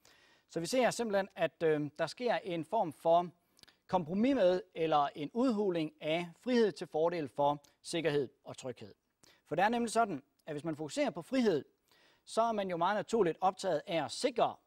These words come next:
den individuelle frihed. Man er stærkt kritisk over for dem, der indskrænker ens frihed, og det vil særligt sige, at man er kritisk over for staten. Man er opmærksom på, om staten den krænker ens frihed,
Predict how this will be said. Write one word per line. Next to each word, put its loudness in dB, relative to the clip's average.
den -4
individuelle 2
frihed. 0
Man 0
er 0
stærkt -4
kritisk -2
over 4
for -6
dem, -2
der -6
indskrænker -2
ens -4
frihed, 4
og -4
det -4
vil -8
særligt 0
sige, -4
at -2
man -4
er -12
kritisk -4
over -2
for -18
staten. -4
Man -4
er -6
opmærksom -4
på, 0
om -8
staten -4
den -6
krænker -2
ens -4
frihed, 4